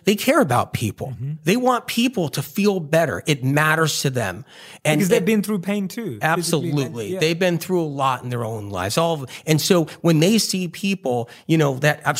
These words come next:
Speaker 1: are struggling, that are getting better because they know they're spreading that, that, that information about celery juice, it matters. It matters to their souls. You know, it matters to everybody to know that people are getting better.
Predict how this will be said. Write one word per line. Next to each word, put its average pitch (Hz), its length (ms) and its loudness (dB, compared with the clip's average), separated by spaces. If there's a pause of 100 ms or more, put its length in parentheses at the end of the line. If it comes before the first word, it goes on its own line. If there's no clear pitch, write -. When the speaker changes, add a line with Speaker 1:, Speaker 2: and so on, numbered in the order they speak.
(120)
Speaker 1:
are 143 60 2
struggling, 170 460 0
that 123 120 0
are - 20 -4
getting 147 220 0
better 160 180 0
because 120 240 -6
they 143 100 2
know 156 160 2
they're 135 140 -4
spreading 139 460 0
that, 123 240 2 (140)
that, 127 360 0
that 127 320 0
information 147 720 2
about 127 260 0
celery 175 260 -2
juice, 123 280 -4
it 165 180 -8
matters. 160 580 -2
It 151 140 -4
matters 165 380 -2
to 170 80 -2
their 165 120 -2
souls. 160 480 -2
You 170 100 0
know, 180 160 2
it 160 160 -6
matters 151 340 -2
to 151 120 -6
everybody 143 420 -2
to 127 100 -6
know 139 220 0
that 135 180 -6
people 151 280 -8
are 135 100 -2
getting 127 260 -2
better. 123 80 -2